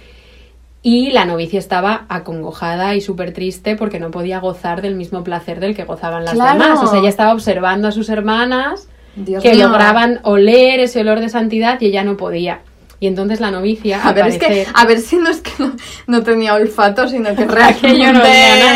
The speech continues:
Speaker 1: nada.
Speaker 2: ella era honesta. <laughs>
Speaker 1: No, y entonces ella dijo, "Por cierto, madre mía, no tengo de quitar de aquí vuestra mano". O sea, ella cogió la mano y se la puso encima de la nariz.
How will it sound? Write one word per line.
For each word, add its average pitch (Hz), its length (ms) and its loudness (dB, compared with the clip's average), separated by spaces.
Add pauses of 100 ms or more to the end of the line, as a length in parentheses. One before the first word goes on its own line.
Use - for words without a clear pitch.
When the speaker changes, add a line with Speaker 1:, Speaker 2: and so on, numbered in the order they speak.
Speaker 1:
nada. 196 120 -4 (160)
Speaker 2:
ella 254 220 4
era 262 160 8
honesta. 226 640 2 (360)
<laughs> - 380 -10
Speaker 1:
No, 233 140 4
y 240 80 4
entonces 226 260 -2
ella 240 200 0
dijo, 208 380 -2 (300)
"Por 226 160 0
cierto, 247 280 -2
madre 262 280 -2
mía, 277 240 -4
no 262 100 -4
tengo 254 260 -4
de 247 120 -4
quitar 226 280 -4
de 220 120 -2
aquí 208 180 -4
vuestra 180 340 -6
mano". 220 220 -2
O - 20 -4
sea, 247 120 -2
ella 277 120 0
cogió 269 300 -4
la 226 120 0
mano 269 380 -2
y 240 100 -2
se 220 100 0
la 185 120 -2
puso 214 220 -2
encima 214 460 -2
de 190 80 -4
la 175 100 -8
nariz. 165 300 -10